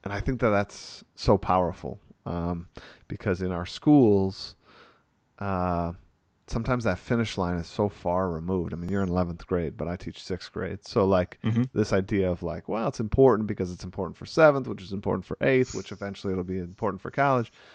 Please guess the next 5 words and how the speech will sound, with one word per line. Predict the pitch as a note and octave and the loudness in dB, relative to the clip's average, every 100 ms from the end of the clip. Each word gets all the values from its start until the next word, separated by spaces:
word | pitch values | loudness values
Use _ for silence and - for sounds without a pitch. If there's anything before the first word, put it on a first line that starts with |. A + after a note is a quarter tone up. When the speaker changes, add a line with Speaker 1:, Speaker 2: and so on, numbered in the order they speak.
| - - | -18 -2
Speaker 1:
Like, | G2 G2 - _ _ _ _ _ _ _ - | 2 2 -2 _ _ _ _ _ _ _ -2
that's | B2+ A2+ - | 0 0 -4
pretty | - C3+ G2+ | -4 0 0
far | G#2 F2+ | 2 0
removed. | E2+ F2 E2+ - - | 0 -4 -6 -8 -14